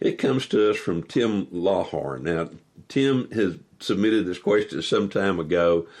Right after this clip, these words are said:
Uh, it was relative to, I think, some statements that I made either on the, uh, T V show, A Sportsman's Life, or possibly one of the podcasts that I did for Hornady or Trijicon or,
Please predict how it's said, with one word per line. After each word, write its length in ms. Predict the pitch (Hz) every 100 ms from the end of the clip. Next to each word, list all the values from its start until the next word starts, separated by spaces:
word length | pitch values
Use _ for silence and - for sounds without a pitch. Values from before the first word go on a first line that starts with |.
| - - - - -
Uh, 480 | - 98 98 98 98 98 - 69
it 180 | 101 110
was 140 | 110 98
relative 800 | 107 127 160 170 151 120 101
to, 420 | - 123 113 110 95
I 120 | 107
think, 220 | 110 110
some 140 | - 76
statements 560 | - 110 - 113 104
that 120 | 113 101
I 80 |
made 320 | 98 101 104 101
either 500 | 107 117 113 107 101
on 300 | 98 95 90
the, 260 | 85 85
uh, 200 | 85 82 - - - - - _ _
T 160 | - 135
V 200 | 131 127
show, 420 | - 110 123 135
A 60 | 98
Sportsman's 580 | - 110 117 - 90
Life, 400 | 92 104 110 120
or 80 | 85
possibly 460 | 80 101 98 - 90
one 140 | 90
of 60 | 82
the 80 | 80
podcasts 640 | - 95 95 - 95 95
that 140 | 90 85
I 120 | 82
did 320 | 82 90 90
for 180 | - -
Hornady 640 | 90 95 98 90 98 107
or 200 | 92 76
Trijicon 760 | - 101 90 90 101 87 95 98
or, 200 | 73